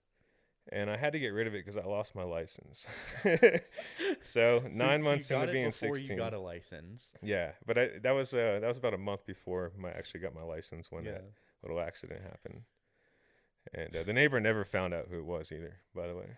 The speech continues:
Speaker 1: So
Speaker 2: Still to this day?
Speaker 1: to this day, they don't know who it was.
Speaker 2: That's,
Speaker 1: Yeah,
Speaker 2: that's
Speaker 1: 'cause I
Speaker 2: hilarious.
Speaker 1: took it clean off. But, um, but yeah, so then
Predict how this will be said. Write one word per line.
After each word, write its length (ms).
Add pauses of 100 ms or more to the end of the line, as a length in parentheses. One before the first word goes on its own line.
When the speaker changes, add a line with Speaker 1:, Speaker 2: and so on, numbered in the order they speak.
Speaker 1:
So 180
Speaker 2:
Still 200
to 100
this 180
day? 260
Speaker 1:
to 100
this 160
day, 160
they 100
don't 120
know 100
who 60
it 80
was. 80
Speaker 2:
That's, 640 (200)
Speaker 1:
Yeah, 100
Speaker 2:
that's 140
Speaker 1:
'cause 280
I 40
Speaker 2:
hilarious. 100
Speaker 1:
took 140
it 100
clean 260
off. 260 (360)
But, 200
um, 220 (1800)
but 100
yeah, 280
so 240
then 380